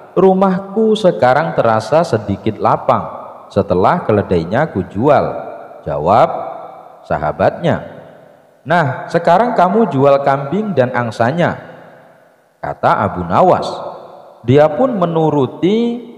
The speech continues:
kata sahabatnya itu. Keesokan harinya wajah dia benar-benar sumringah,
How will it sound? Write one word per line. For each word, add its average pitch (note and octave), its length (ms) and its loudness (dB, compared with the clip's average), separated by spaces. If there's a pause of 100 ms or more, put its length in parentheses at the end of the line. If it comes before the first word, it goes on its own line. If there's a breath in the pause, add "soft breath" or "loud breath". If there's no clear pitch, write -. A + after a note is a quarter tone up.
(320)
kata A3 480 2
sahabatnya G#2+ 640 -2
itu. G#2+ 480 -4 (560)
Keesokan G2+ 560 0
harinya G2+ 640 0
wajah G#2+ 480 2
dia C3+ 160 4
benar-benar G#2+ 720 -2
sumringah, C#3+ 560 -2